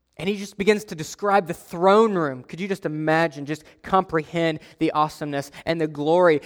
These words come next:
radiating that he must have seen? So he literally saw the glory of God, but I think this verse is actually talking about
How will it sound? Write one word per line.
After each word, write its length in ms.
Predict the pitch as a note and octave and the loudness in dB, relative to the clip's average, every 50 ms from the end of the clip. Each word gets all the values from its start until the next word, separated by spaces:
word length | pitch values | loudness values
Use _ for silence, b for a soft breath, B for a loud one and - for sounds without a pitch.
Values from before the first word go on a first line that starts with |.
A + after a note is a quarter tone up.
| B B | B B
radiating 800 | D#3+ D#3 D3+ D#3 D#3 E3 F3+ F3 D#3+ D#3+ D3 C#3+ C#3+ C#3 C#3 C#3 | -8 -2 0 2 4 6 6 6 6 6 4 4 2 2 0 -2
that 100 | C3+ B2+ | -6 -6
he 160 | - F#3+ F3+ | -6 -6 -2
must 240 | E3+ E3+ D#3+ D#3 - | 0 0 -2 -2 -4
have 100 | - D#3 | -8 -6
seen? 200 | - - F3 - | -4 -4 -4 -2
So 100 | - F#3+ | 0 2
he 100 | F#3+ C4+ | 4 4
literally 440 | C#4 A#3 F#3 G3+ A3 C4+ C4+ G#3 E3+ | 4 6 6 6 8 8 6 2 2
saw 260 | - - F#3 E3+ G3 | 0 2 4 6 6
the 100 | G3 F3+ | 6 4
glory 300 | D#3+ D#3 E3+ F3 F#3 F3+ | 2 2 2 2 4 2
of 80 | D#3+ C#3 | 2 4
God, 220 | E3+ D#3+ F3 F3 | 6 6 6 8
but 80 | F3+ F3 | 8 6
I 60 | F#3+ | 6
think 200 | - C#4+ A#3 D#3+ | 4 2 -2 -2
this 160 | D#3 F#3 - | -2 -2 0
verse 240 | - F#3 F#3+ F#3 F#3 | 0 -2 -2 -2 -2
is 60 | E3+ | -4
actually 240 | E3+ F3+ - - F3 | -6 -4 -4 -8 -4
talking 320 | - F#3 E3+ F3 - F3 | -2 -2 -2 -2 -2 0
about 160 | D#3+ D3+ C#3+ | 2 2 2